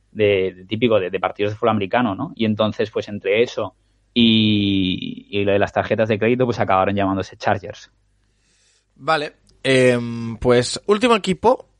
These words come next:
Speaker 2: eh, que aquí sí me interesa mucho el nombre. Eh, ahora mismo han cambiado de ubicación y quién sabe si de nombre, no lo creo, por la gran marca que tienen detrás. Eh, Las Vegas Raiders.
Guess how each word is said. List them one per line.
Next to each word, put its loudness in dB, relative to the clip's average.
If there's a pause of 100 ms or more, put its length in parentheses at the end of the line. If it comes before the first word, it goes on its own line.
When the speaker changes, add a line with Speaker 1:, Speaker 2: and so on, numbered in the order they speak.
(200)
Speaker 2:
eh, -4
que -6
aquí -4
sí -2
me -2
interesa -4
mucho -6
el -6
nombre. -2
Eh, -10 (200)
ahora 2
mismo -4
han -4
cambiado 2
de 0
ubicación -4
y -12
quién -2
sabe 0
si -4
de -6
nombre, 0
no 2
lo 2
creo, 0
por -6
la -4
gran -4
marca -4
que -8
tienen -8
detrás. -2 (420)
Eh, 0
Las 0
Vegas 2
Raiders. -4